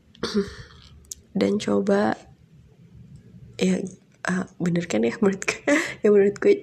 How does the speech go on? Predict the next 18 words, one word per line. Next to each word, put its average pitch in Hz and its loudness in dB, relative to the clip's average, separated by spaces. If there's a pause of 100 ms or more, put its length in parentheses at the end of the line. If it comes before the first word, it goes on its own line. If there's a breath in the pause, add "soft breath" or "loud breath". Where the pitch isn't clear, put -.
co-, 202 -2 (240)
bagi 180 2
lo 196 2
yang 208 0
ngerasa 185 -4
u-, 92 -2 (340)
kayaknya 196 -2
lo 196 0
adalah 185 0
judgmental 180 -2
person, 190 -2 (400 loud breath)
coba 190 4
deh 190 2
lo 214 0
kosongin 185 -2
pikiran 196 -2
lo. 196 2 (1120 loud breath)
Semua, 196 0